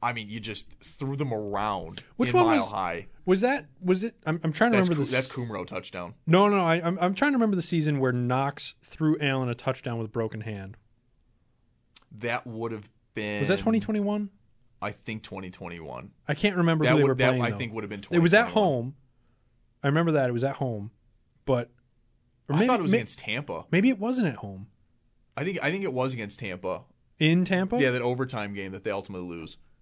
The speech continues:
Speaker 1: Now I'm gonna have to go to the twenty twenty-one season.
Speaker 2: I can't remember now, but I just, I just, just, uh, that was, like,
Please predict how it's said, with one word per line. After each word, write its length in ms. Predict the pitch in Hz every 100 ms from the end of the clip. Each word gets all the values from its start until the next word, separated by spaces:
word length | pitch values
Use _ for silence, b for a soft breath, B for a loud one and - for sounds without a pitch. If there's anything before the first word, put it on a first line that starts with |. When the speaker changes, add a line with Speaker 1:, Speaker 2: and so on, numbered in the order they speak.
| _ _ _ _ _ -
Speaker 1:
Now 100 | 117
I'm 60 |
gonna 80 | 117
have 80 | 107
to 60 | 110
go 100 | 101
to 80 |
the 60 | 95
twenty 220 | - 104
twenty-one 400 | 92 92 90 87
season. 420 | - 90 85 90 90
Speaker 2:
I 40 | -
can't 200 | - 127
remember 320 | 110 107 104
now, 200 | 104 101
but 120 | - 165
I 80 |
just, 180 | 196 220
I 100 | -
just, 180 | 185 170
just, 180 | 175 151 - -
uh, 80 | 156
that 200 | 165 175
was, 280 | 175 135 -
like, 240 | 156 147